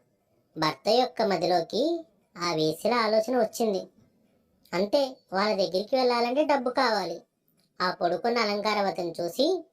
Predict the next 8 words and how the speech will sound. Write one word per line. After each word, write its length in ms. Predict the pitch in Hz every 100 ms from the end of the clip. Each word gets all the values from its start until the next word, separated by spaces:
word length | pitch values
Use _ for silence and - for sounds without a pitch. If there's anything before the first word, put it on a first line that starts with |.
| _ _ _ _ _ -
ఒక్క 320 | 185 - 185
బండరాయితో 680 | 170 170 214 226 214 - 180 185 190 - _ _ _
తన 120 | 175 180
యొక్క 200 | 175 170
మొహం 320 | 165 165 220
పాలగొట్టి 520 | 233 208 170 165 226
తన్ని 240 | 254 202 185
చంపేసి 580 | - 165 226 202 -